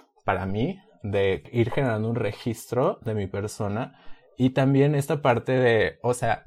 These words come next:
a, a través de esto, invitar a las personas, eh, como a hacer lo mismo con ellos, a ser más críticos,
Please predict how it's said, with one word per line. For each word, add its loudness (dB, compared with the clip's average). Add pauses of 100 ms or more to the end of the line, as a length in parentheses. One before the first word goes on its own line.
a, 2
a 0
través 2
de 2
esto, 0
invitar -2
a 2
las -4
personas, -6 (180)
eh, -6
como -6
a -4
hacer -4
lo 0
mismo -4
con -6
ellos, -4
a -6
ser -6
más -10
críticos, -4